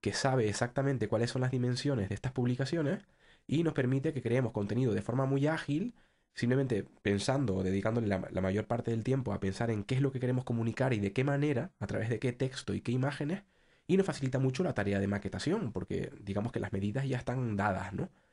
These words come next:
Entonces, la verdad que es una gran ventaja. Si queremos hacer un post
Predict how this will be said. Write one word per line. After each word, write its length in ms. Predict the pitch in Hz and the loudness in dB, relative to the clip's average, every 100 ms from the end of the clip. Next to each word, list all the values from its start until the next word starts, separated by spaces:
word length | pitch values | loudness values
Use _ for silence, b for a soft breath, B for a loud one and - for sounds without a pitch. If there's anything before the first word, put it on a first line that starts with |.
| b | b
Entonces, 280 | - 110 101 | -4 -4 -2
la 80 | 104 | 0
verdad 240 | 101 104 123 | 0 0 0
que 40 | |
es 80 | 123 | 0
una 140 | 131 | 0
gran 180 | 127 131 | 0 0
ventaja. 460 | 117 104 98 - b b b - | -2 -2 -6 -8 b b b -6
Si 140 | 110 | 0
queremos 280 | 113 120 120 | 2 2 2
hacer 240 | 117 127 | 0 0
un 160 | 107 101 | 0 2
post 380 | 131 123 - | 2 0 -6